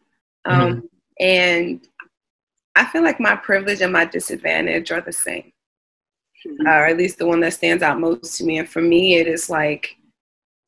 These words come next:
Speaker 1: being fetishized or eroticized by others,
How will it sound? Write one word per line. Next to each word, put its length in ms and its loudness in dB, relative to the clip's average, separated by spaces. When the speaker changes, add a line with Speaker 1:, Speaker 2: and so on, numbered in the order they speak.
Speaker 1:
being 1040 6
fetishized 840 0
or 260 -4
eroticized 880 -6
by 320 2
others, 600 -6